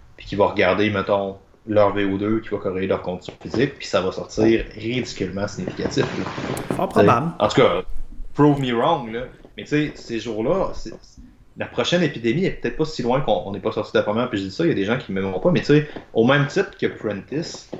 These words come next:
Speaker 1: arrivait, puis disait, genre, « Écoute, l'ép-, l'épidémie d'obésité, ça va nous péter dans la face dans quelques années. » Hey, ça fait plusieurs années en santé publique que le monde tombe sur l'ennemi va être invisible, ça va être une
Speaker 2: Mhm.
Speaker 1: épidémie, ça va être une pandémie, ça va être ci. C'est pas un nouveau discours, là. C'est
Speaker 2: Non.
Speaker 1: quelque chose qui était là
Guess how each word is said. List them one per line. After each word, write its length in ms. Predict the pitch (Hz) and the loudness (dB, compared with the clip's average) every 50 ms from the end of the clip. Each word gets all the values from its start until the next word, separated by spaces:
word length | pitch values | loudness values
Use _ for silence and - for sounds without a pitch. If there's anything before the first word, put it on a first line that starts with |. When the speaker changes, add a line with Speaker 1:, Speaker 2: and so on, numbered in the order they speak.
| - - - | -10 -4 -2
Speaker 1:
arrivait, 480 | 104 107 101 101 95 95 107 147 - - | 0 0 0 0 -2 -2 -2 -4 -4 -6
puis 100 | - 101 | -8 -8
disait, 340 | 98 101 101 107 107 113 110 | -8 -6 -2 2 4 4 4
genre, « 200 | 110 104 101 101 | 2 0 -2 -2
Écoute, 260 | 98 92 - 143 143 | -2 -2 -2 -2 -2
l'ép-, 380 | - 101 101 104 98 - 113 - | -2 -4 -2 -2 -4 -4 -4 -2
l'épidémie 360 | 113 104 - - 110 104 123 | -2 -4 -4 -2 -4 -2 0
d'obésité, 320 | 135 123 110 101 - 147 151 | 0 0 0 0 2 0 2
ça 100 | - 113 | 2 0
va 80 | 101 | 0
nous 100 | 101 98 | -2 -4
péter 200 | 104 110 104 - | -2 -2 -2 0
dans 120 | 120 113 98 | 0 0 0
la 160 | 95 - - | 0 -2 -2
face 200 | 98 - 139 139 | -2 -2 -2 -2
dans 120 | 104 101 | -4 -6
quelques 340 | - - 98 - - 101 98 | -6 -6 -4 -2 -2 -2 -2
années. » 320 | 98 92 98 120 160 190 - - - - - - - _ _ _ _ _ _ - | -2 -2 -2 -2 -2 -4 -6 -8 -16 -20 -20 -20 -20 _ _ _ _ _ _ -6
Hey, 180 | - 107 156 170 | 0 2 2 2
ça 160 | - - 104 | 2 0 -4
fait 160 | - 135 127 | -2 -2 -4
plusieurs 500 | 131 - - 147 143 175 190 190 175 - | -2 0 0 2 4 4 4 4 4 4
années 260 | 151 143 151 175 180 | 2 2 2 2 0
en 80 | 147 113 | 0 0
santé 220 | - 113 104 107 | 0 0 -2 -2
publique 380 | 98 107 98 98 113 131 135 - | -2 -2 -2 0 0 -2 -2 -2
que 100 | - 110 | -2 -2
le 80 | 104 | -2
monde 240 | 104 107 113 117 113 | 0 0 -2 0 0
tombe 240 | - 117 117 120 120 | 2 2 2 2 0
sur 380 | 120 - - 104 104 104 104 - | -4 -4 -2 -2 0 0 -2 -2
l'ennemi 460 | 101 104 107 104 104 107 110 127 143 | 0 0 2 2 2 2 0 2 2
va 320 | 135 117 104 98 98 104 107 | 2 2 2 2 4 2 2
être 180 | 104 - - | 0 -4 -8
invisible, 480 | 104 98 95 95 101 127 165 175 147 - | -10 -8 -8 -4 0 2 2 2 2 -2
ça 140 | - - - - - | -8 -12 -14 -12 -8
va 60 | - | -6
être 60 | 101 | -2
une 60 | 131 123 | 0 2
Speaker 2:
Mhm. 60 | 131 | 2
Speaker 1:
épidémie, 440 | 202 - 98 98 113 147 170 170 165 | 2 2 0 -2 0 0 2 2 0
ça 140 | 147 - 92 | 0 -2 -2
va 80 | 95 | -2
être 80 | 98 - | -2 -2
une 100 | 92 92 | -4 -6
pandémie, 480 | - - 92 95 101 104 127 151 160 151 | -8 -6 -6 -2 0 2 2 2 2 2
ça 140 | 147 - | 2 2
va 100 | 92 95 | 2 2
être 100 | 92 98 | 2 0
ci. 160 | - - 147 147 - - - - | 0 0 -2 -2 -4 -12 -16 -12
C'est 120 | - - | -8 0
pas 140 | - 170 175 | 4 4 6
un 80 | 170 151 | 6 4
nouveau 200 | 131 123 131 135 | 2 0 -2 -4
discours, 400 | 131 - - - 147 147 127 101 | -4 -6 -6 -4 -4 -4 -4 -6
là. 60 | - - _ _ _ - | -12 -16 _ _ _ -4
C'est 100 | - 156 | 0 2
Speaker 2:
Non. 60 | 160 | 2
Speaker 1:
quelque 100 | 139 - | 2 2
chose 300 | - - 127 135 139 135 | 2 4 4 4 4 0
qui 100 | - 113 | -2 -6
était 220 | 107 101 - 104 101 | -4 -2 -2 -2 2
là 320 | 101 110 117 131 139 143 | 4 4 2 2 2 -4